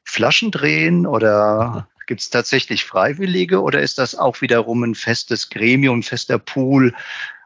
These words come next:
Speaker 1: an potenziellen Lotsen?
Speaker 2: Also die Lotsens kommen klassischerweise aus den, äh, Fachbereichen. Ähm,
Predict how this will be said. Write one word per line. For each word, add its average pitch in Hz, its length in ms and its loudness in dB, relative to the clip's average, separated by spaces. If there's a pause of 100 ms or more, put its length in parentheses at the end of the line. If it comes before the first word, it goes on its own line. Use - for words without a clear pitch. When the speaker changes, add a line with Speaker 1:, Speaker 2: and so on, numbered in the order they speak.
Speaker 1:
an 110 200 -2
potenziellen 101 640 0
Lotsen? 92 640 -4 (320)
Speaker 2:
Also 98 180 -4
die 92 220 0
Lotsens 123 1040 -2
kommen 113 320 0
klassischerweise 92 960 -2
aus 95 280 -4
den, 90 560 -2
äh, 80 640 0
Fachbereichen. 71 960 -8 (720)
Ähm, - 880 -14